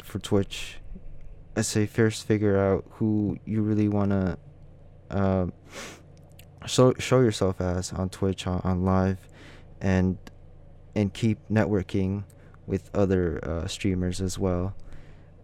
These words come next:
Uh, and you'll f-, eventually you'll figure out a way. 'Cause, uh, i-, for me, for example, this took,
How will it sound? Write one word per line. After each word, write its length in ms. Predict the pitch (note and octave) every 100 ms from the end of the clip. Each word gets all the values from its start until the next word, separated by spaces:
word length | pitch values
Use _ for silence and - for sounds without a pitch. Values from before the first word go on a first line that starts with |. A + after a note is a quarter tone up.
| - -
Uh, 540 | F#2 F2+ F2+ F2+ F#2 - - - - -
and 360 | A2 G#2+ G#2+ A2
you'll 120 | A2+
f-, 220 | - - -
eventually 440 | B2+ D#3 - B2+
you'll 80 | A2+
figure 400 | - A2+ G#2+ G#2
out 280 | G2 G2 G2
a 60 |
way. 420 | G2 G2 F#2+ G#2 G#2 - - - - -
'Cause, 220 | - A#2+ A#2+
uh, 100 | F#2+
i-, 380 | F#2 A#1+ G1+ -
for 200 | - B2+
me, 400 | B2+ D3 B2+ - - - -
for 160 | A#2
example, 580 | A2 A2 G#2+ F2+ F#2+ G2 - - - - - - - -
this 220 | C3 -
took, 540 | - A#2+ - - -